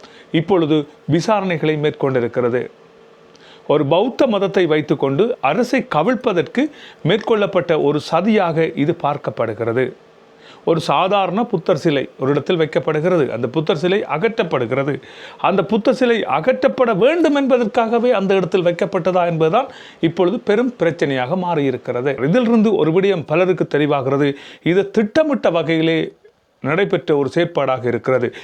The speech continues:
இவற்றின் பின்னணியில் ஒரு அரசியல்வாதி இருக்கிறார் என்று தெரிவிக்கப்பட்டிருக்கிறது. இன்றைய தினம் பாராளுமன்றத்திலே உரையாற்றிய ஜனாதிபதி அனுரகுமார் திசநாயக்கா, "தாங்கள் இனவாதிகள் அல்ல, இந்த இன சேர்-, இனவாதிகள் செய்கின்ற செயற்பாடுகளுக்கு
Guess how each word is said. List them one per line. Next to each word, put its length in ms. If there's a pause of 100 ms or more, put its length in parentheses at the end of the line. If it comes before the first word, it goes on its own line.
(180)
இவற்றின் 520
பின்னணியில் 540
ஒரு 280
அரசியல்வாதி 840
இருக்கிறார் 500
என்று 160
தெரிவிக்கப்பட்டிருக்கிறது. 840 (300)
இன்றைய 320
தினம் 320
பாராளுமன்றத்திலே 720
உரையாற்றிய 720
ஜனாதிபதி 720
அனுரகுமார் 520
திசநாயக்கா, 520 (340)
"தாங்கள் 480
இனவாதிகள் 720
அல்ல, 480
இந்த 220
இன 240
சேர்-, 440
இனவாதிகள் 680
செய்கின்ற 560
செயற்பாடுகளுக்கு 760